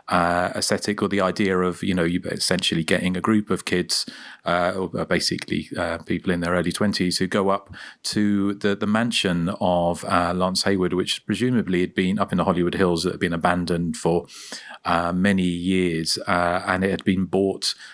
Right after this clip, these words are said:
by, um, a, a kind of a real estate, um, uh, company, and it's gonna be t-,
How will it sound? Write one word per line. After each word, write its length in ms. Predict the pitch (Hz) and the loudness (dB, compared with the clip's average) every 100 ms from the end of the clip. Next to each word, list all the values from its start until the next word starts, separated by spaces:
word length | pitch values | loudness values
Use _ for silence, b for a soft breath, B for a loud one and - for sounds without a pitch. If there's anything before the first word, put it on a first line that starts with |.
| B - | B -6
by, 600 | 87 90 90 90 87 92 92 | 0 2 2 0 0 -2 0
um, 460 | 87 87 87 87 110 | 0 2 0 -2 -2
a, 360 | 87 87 87 90 | -2 0 0 0
a 220 | 90 87 | 0 -2
kind 180 | - 87 | -2 0
of 120 | 87 | 0
a 160 | 85 85 | -2 0
real 260 | 101 92 | 2 2
estate, 500 | 92 - 85 - - 107 101 | 2 0 0 0 -4 -4 -6
um, 520 | 87 85 85 82 - - _ - | -4 -2 -4 -6 -8 -14 _ -6
uh, 160 | 90 | -4
company, 540 | 87 101 90 87 85 82 | 0 0 2 2 0 -2
and 140 | - | -2
it's 160 | 98 95 | -2 2
gonna 120 | 95 | 2
be 120 | 92 | 2
t-, 120 | - | 0